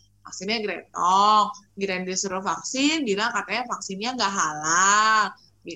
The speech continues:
vaksinnya bikin mati orang, gitu ya. Ya, terus kena covid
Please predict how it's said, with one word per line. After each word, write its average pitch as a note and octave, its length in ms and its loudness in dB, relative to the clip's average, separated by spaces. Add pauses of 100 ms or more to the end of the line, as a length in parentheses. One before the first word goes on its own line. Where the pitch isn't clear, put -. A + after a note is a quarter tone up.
vaksinnya G3 480 -4
bikin G#3 320 -4
mati F#3+ 240 -4
orang, F#3+ 1200 2 (160)
gitu E3+ 320 -12
ya. B3 320 0 (400)
Ya, F3 240 -8 (240)
terus C4 560 2
kena G#3+ 240 -4
covid C#4+ 560 0